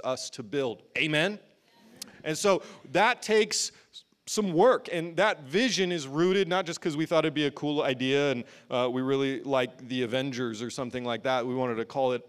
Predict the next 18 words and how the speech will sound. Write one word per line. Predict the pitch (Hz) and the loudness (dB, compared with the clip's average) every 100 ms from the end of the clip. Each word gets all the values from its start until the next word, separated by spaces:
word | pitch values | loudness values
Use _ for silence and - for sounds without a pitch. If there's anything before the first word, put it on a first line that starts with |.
| - | -8
Assemble. | 120 151 143 117 | -6 -2 -2 -2
It | |
has | 123 | -2
nothing | 123 170 208 165 | 0 0 0 -2
to | 127 | -6
do | 110 113 | -6 -8
with | 104 | -6
that. | 113 131 - - - | -4 -6 -8 -18 -4
It's | 208 | -2
actually | 214 208 | 0 0
rooted | 147 165 220 185 151 | 2 4 4 4 2
in | - 165 170 | 0 -2 0
Hebrews | 170 165 196 180 196 185 - | -4 -2 -2 0 0 -2 -2
chapter | - - 160 156 160 151 147 - _ | -8 -2 0 0 -2 -2 -2 -8 _
ten. | - 156 131 117 | -6 -2 -2 0
Let's | 165 214 - | 0 0 -4
read | 135 143 180 190 165 - - - | -4 0 2 0 -4 -14 -16 -8
again | 139 147 165 139 127 | -2 2 4 2 0